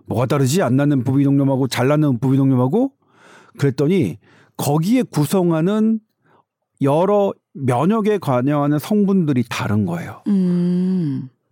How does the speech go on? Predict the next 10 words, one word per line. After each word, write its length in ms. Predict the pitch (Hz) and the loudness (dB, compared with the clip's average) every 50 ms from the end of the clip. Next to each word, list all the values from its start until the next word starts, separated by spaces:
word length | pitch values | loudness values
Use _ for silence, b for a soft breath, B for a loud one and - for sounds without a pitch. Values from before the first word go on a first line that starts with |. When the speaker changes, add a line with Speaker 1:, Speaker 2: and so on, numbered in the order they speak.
| _ | _
Speaker 1:
난치성 680 | - - 110 127 165 - 226 240 - - 226 208 185 - | -4 -2 0 0 0 0 0 -2 -2 -2 -2 -2 -2 -2
부비동염 580 | 165 147 156 156 170 170 170 165 165 156 151 | -2 -2 0 0 0 0 0 0 2 2 2
환자들 320 | 156 160 156 156 151 147 143 | 2 2 2 0 0 -2 -2
봤더니 560 | - 101 101 - 120 120 143 165 123 82 - - | -4 -6 -4 -2 0 0 2 2 0 -2 -2 -2
Speaker 2:
음. 240 | 240 202 160 135 139 - _ | 0 0 0 0 -4 -8 _
Speaker 1:
아토피 560 | - 113 143 160 - - 269 - - - 233 | -6 -4 -4 -4 -2 -4 -6 -4 -4 -4 -2
환자랑 460 | 214 196 180 160 165 160 156 147 131 - _ - | 0 0 0 0 0 0 -2 -4 -6 -10 _ -4
비슷한 400 | - 190 190 - - 226 247 202 | -4 -4 -2 -4 -4 -4 -2 -2
기전이에요. 240 | 127 214 208 214 214 214 | -2 -2 -2 0 0 0
Speaker 2:
아, 920 | 214 214 214 214 214 214 208 202 185 175 160 160 - - - - - | 0 0 0 -2 -2 -2 -4 -4 -6 -6 -8 -10 -14 -20 -20 -20 -20